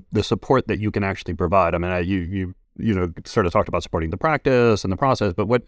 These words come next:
what is it that you actually do with the, you know, with the, with the application, with the software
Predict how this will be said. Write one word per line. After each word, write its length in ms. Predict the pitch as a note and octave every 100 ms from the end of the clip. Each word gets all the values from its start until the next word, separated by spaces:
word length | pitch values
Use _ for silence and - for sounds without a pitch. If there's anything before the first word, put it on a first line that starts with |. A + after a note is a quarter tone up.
| _ _
what 220 | A2+ C3+
is 160 | B2+ A#2
it 120 | G2
that 140 | G#2+
you 160 | G2 G2+
actually 420 | G2 F#2+ G2+ F#2
do 840 | E2+ F2 A2 G#2+ G2+ G2 F#2+ F2+ -
with 400 | F#2+ G2+ F#2 -
the, 600 | G2 G2 F#2 F2+ F2+ F2 -
you 100 | -
know, 80 | G#2+
with 140 | G2+ A2
the, 100 | F2
with 200 | G2+ A2+
the 100 | G2+
application, 420 | F#2+ F2+ G2 E2+
with 100 | F#2
the 80 | F#2+
software 520 | G2 E2+ F#2+ E2+ E2+